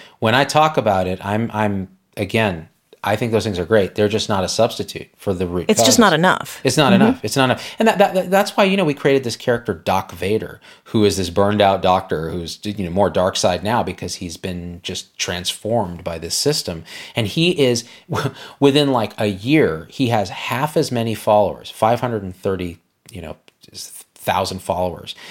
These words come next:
Speaker 1: that it took me eight years to build on my regular platform. And the reason is, is he taps into the pure angst, the pure misery and despair,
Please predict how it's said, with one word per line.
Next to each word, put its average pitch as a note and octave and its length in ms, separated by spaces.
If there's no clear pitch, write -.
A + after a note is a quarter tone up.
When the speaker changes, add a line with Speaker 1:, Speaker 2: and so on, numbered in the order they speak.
Speaker 1:
that A#2 100
it G#2+ 120
took - 200
me G#2+ 240
eight A2 200
years F#2 380
to - 100
build D2 340
on G2+ 140
my F#2+ 100
regular F2 380
platform. - 480
And A#2+ 120
the A#2 60
reason C3+ 320
is, F#2 160
is F#2 120
he E3+ 140
taps A#2 400
into G#2 240
the - 120
pure D3+ 800
angst, A2 560
the F#2 100
pure D3 320
misery G#2+ 580
and F2+ 120
despair, F#2 500